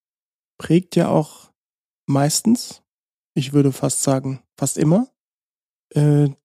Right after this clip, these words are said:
die Kultur, die in einem Meeting stattfindet.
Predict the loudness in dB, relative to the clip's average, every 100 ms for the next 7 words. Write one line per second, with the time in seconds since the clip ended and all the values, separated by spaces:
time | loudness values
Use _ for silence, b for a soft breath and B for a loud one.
0 | -2 2 2 0 -4 -2 0 2 4 4
1 | 2 -2 -2 0 0 2 0 0 -2 -2
2 | -6 _ _ _ -6 -4 -4 -6 -6 -8
3 | -14